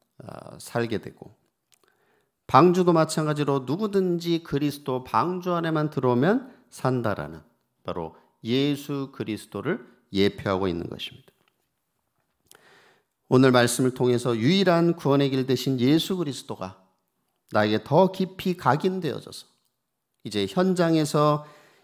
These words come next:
이 그리스도의 능력을 사실적으로 체험함으로 이 예수 그리스도가 내 안에 더 뿌리 내리고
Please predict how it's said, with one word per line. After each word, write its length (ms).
이 320
그리스도의 680
능력을 400
사실적으로 800
체험함으로 640
이 200
예수 200
그리스도가 500
내 80
안에 260
더 300
뿌리 240
내리고 560